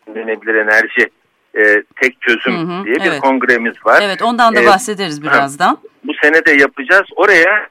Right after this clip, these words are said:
Speaker 1: Harry Lehmann diye Almanya'da iki yüz elli kişilik bir ekiple Almanya'nın yüzde yüz enerjiye geçişini iki bin elliden iki bin kırkya çekmeye çalışan,
Speaker 2: Hmm.
Speaker 1: e, bizim Eurosolar'ın da,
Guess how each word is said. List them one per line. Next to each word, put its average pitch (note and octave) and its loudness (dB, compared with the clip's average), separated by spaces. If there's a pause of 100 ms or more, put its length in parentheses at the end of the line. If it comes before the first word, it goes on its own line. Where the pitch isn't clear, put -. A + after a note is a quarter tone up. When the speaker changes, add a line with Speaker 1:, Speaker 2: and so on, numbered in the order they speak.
Speaker 1:
Harry D#3+ 0
Lehmann C#3 2
diye G2+ -2 (680)
Almanya'da D3+ 2
iki - -14
yüz C3 -6
elli C#3+ -2
kişilik - -12
bir B2 -4
ekiple C3 -2 (500)
Almanya'nın C#3+ 0
yüzde A#2+ -8
yüz D#3 -4
enerjiye B2+ 0
geçişini A2+ -10
iki B2+ -12
bin C3+ -4
elliden B2+ -2
iki B2+ -10
bin B2+ -4
kırkya B2+ -6
çekmeye A2 -6
çalışan, D#3 -2
Speaker 2:
Hmm. C#3 -6
Speaker 1:
e, B2 -12
bizim C#3 -4
Eurosolar'ın C3 0
da, A#2 4